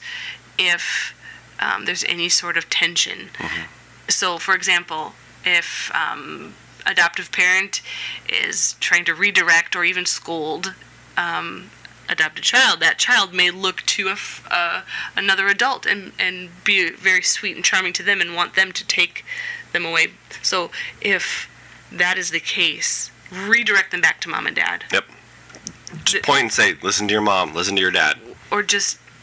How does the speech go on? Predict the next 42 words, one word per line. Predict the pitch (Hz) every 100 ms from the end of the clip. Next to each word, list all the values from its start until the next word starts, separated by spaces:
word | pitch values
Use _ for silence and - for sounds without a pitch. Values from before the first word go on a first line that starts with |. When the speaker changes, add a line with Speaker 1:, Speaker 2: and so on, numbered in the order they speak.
| - -
Speaker 1:
just | 185 185 - - -
Speaker 2:
Or | 190 285
go | 359 339
away, | 214 226
or | 151
Speaker 1:
or | 156
Speaker 2:
just | 185 208
Speaker 1:
just | 208 262
Speaker 2:
leave. | 190
Speaker 1:
re-, | 196 196 -
redirect | 214 202 175 180
them | 175 175
gently | 185 - -
Speaker 2:
Yeah. | -
Speaker 1:
and | -
say, | - 170 160 - - - - - - -
you | 180
know, | - - - - - - - - - - - - - - - - - - - - - -
Speaker 2:
Yeah. | 143 -
Speaker 1:
gi-, | 180 156
give | 175 180
it | 160
back | 160 -
to | 175
mom | 156 156
and | 151
dad | -
Speaker 2:
Yeah. | -
Speaker 1:
because, | 180 180 170 - -
um, | 160 156 -
mom | 170 175
and |
dad | 165 165
need | 156 160
to | 156
be | 156
the | - -
ones | - - 98 - - - -
that | - 175
are | 175
primary | 180 - 160 170 165 190 180 -
Speaker 2:
Yeah. | 165